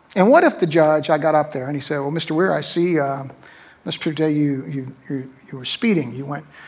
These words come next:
twenty miles over the speed limit." But, let, but let's not start there. Let, let's go back. Um, what I see here is at seventeen,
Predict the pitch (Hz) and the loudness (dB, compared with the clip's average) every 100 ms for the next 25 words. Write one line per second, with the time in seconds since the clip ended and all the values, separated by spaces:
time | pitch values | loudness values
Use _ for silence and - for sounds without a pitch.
0 | - - - - - 214 190 180 156 - | -20 -20 -14 -6 -2 2 2 2 0 -2
1 | 165 151 143 - 180 160 139 185 285 - | -4 -2 -6 -4 -2 -2 -2 0 -2 -2
2 | 262 269 240 233 - 196 180 170 135 143 | -4 -2 0 -2 2 2 2 -2 -6 -6
3 | 202 226 214 - - - - 285 269 - | -2 -2 -2 -8 -20 -16 -8 -4 -2 -2
4 | 247 196 151 110 - 175 170 165 - - | 0 2 0 -2 -4 0 0 -2 -6 -14
5 | - - - _ _ - 226 208 - 330 | -14 -14 -18 _ _ 0 2 2 2 2
6 | 262 185 156 190 - - - - 180 151 | 4 4 4 0 -6 -16 -16 2 2 4
7 | 175 165 - - 302 254 226 220 135 147 | 0 0 -2 -2 0 0 2 0 -2 -8